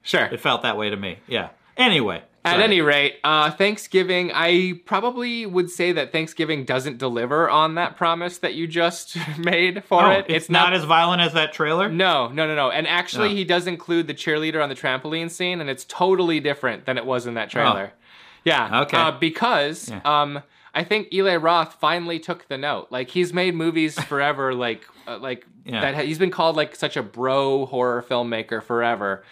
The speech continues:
Speaker 2: Yeah.
Speaker 1: Broiest of the bros. And if you watch Knock <laughs> Knock, I mean, that is the, that Keanu Reeves
Speaker 2: Yeah.
Speaker 1: is seduced by two gir-, young women who show up at his door while his wife's out of town. It's the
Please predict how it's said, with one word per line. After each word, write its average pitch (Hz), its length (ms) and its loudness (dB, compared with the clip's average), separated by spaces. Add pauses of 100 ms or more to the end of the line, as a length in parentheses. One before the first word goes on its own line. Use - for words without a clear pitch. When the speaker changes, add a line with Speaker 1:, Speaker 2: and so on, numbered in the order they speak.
(120)
Speaker 2:
Yeah. 113 200 -4
Speaker 1:
Broiest 175 460 4
of 156 100 0
the 151 60 0
bros. 131 400 0
And 131 80 0
if 127 80 -4
you 151 100 0
watch 180 280 0
Knock 160 340 -2
<laughs> - 0 -
Knock, 139 400 -2 (400)
I 156 120 0
mean, 151 320 0
that 175 180 2
is 175 120 2
the, 151 260 -4 (160)
that 147 300 -2 (100)
Keanu 180 400 2
Reeves 151 500 -4
Speaker 2:
Yeah. 123 160 -6
Speaker 1:
is 139 140 -4
seduced 143 420 -4
by 135 140 0
two 143 220 -6
gir-, 135 300 -6
young 135 300 0
women 135 240 -2
who 127 100 0
show 131 240 0
up 135 120 -2
at 127 60 0
his 123 120 -6
door 123 240 0
while 117 140 2
his 117 100 -4
wife's 120 300 -2
out 120 100 -2
of 120 80 -6
town. 110 320 -2
It's 143 220 -8
the 143 420 0